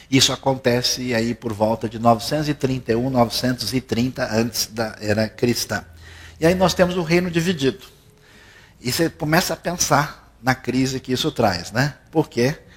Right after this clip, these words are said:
Porque o povo tem a promessa de Deus dada a Abraão, o povo tá em aliança com Deus mediante o que foi devidamente alinhado no Sinai, e existe a aliança feita com Davi.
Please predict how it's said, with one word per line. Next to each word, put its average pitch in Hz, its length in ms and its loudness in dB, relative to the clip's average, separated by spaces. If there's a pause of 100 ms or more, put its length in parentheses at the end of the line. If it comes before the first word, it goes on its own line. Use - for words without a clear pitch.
(320)
Porque - 220 0
o 143 100 8
povo 156 380 6
tem 131 160 -2
a 123 60 2
promessa 113 680 -2
de 117 100 -4
Deus 107 320 2
dada 98 280 0
a - 20 0
Abraão, 110 480 -2 (760)
o 127 140 6
povo 123 720 4
tá 117 120 4
em 113 100 -2
aliança 110 540 0
com 110 160 -6
Deus 107 340 2
mediante 104 520 -4
o - 40 -20
que 117 100 -6
foi 107 420 -4 (480)
devidamente 107 680 0
alinhado 98 500 -4
no 95 120 -12
Sinai, 120 640 -2 (500)
e 170 480 8 (440)
existe 160 920 2
a 131 320 2 (200)
aliança 127 600 2
feita 123 340 0
com 151 140 -8
Davi. 151 420 -2